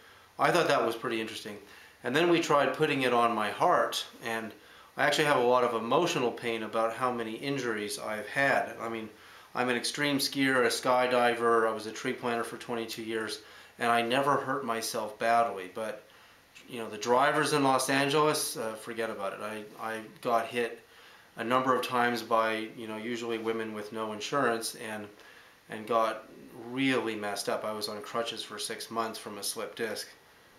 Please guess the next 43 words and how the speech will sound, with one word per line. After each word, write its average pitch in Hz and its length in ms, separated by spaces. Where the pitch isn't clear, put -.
Um, 104 580
so 131 640
you 151 100
know, 143 180
when 139 200
you, 151 160
and 135 180
then 156 420
when 151 100
I 143 120
was 135 180
just 165 340
healing 156 380
over 123 160
one 131 180
of 120 80
these 113 140
car 151 280
accidents, 117 480
I 117 180
was 113 220
just 147 380
getting 123 220
ready 123 200
to 110 80
start 120 280
exercising 117 680
again, 110 300
and 107 100
I 107 80
was 107 160
skiing 131 300
in 117 100
my 110 180
socks 117 540
across 113 380
the 117 80
hardwood 113 340
floors 131 400
on 110 180
New 120 120
Year's 113 260
Day 120 460